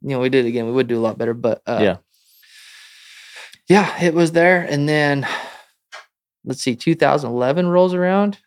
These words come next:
Speaker 1: I start my year off with Logan Olson, and no, he struggled, man. I, I never had so much fun roping with someone and not won. <laughs>
Speaker 2: Yeah.
Speaker 1: You know what I mean?
Speaker 2: I've
Speaker 1: Like,
Speaker 2: ha-, I've had an experience like that before,
Speaker 1: oh,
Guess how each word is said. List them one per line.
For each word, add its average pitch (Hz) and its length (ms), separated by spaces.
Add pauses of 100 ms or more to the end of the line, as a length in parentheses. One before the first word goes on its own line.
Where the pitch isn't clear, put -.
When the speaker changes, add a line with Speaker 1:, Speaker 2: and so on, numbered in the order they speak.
(120)
Speaker 1:
I 127 60
start 156 240
my 147 80
year 151 180
off 151 140
with 127 80
Logan 143 280
Olson, 175 500 (300)
and 117 680
no, 143 160
he 147 100
struggled, 123 460
man. 117 220
I, 147 260
I 156 40
never 175 340
had 180 220
so 170 260
much 180 240
fun 160 320
roping 139 300
with 131 80
someone 131 340
and 123 160
not 117 200
won. 104 300 (360)
<laughs> - 120
Speaker 2:
Yeah. 131 240
Speaker 1:
You 233 80
know - 60
what - 60
I 214 40
mean? 196 140
Speaker 2:
I've 165 100
Speaker 1:
Like, 165 160
Speaker 2:
ha-, 135 160
I've 135 80
had 135 180
an 120 60
experience 110 480
like 107 160
that 98 140
before, 95 300
Speaker 1:
oh, 160 40